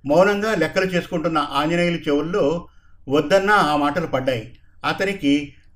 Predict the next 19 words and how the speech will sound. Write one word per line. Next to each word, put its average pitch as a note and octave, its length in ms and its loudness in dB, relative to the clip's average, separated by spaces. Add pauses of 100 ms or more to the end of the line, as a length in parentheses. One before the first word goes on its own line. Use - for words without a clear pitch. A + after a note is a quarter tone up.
తల్లి F3 220 2
మాటలు F3+ 320 0
గుర్తుకు D3 340 -4
వచ్చాయి. B2+ 500 -2 (380)
"ఈ F3 160 2
లోకంలో F3 800 0 (260)
అందరికీ F#3+ 600 -2
సుఖాలు F3 440 2
ఒకటేరా D#3 440 0
అంజీ, C#3 520 0 (340)
కష్టాలే F#3 640 2
కోటి D3+ 220 0
రకాలు" B2+ 520 0 (400)
అని. B2 300 -8 (800)
సార్, F3 240 6 (400)
పరీక్షా F#3 340 0
ఫలితాలు E3+ 420 4
వచ్చేశాయి D3 560 6
సార్. C3 200 -2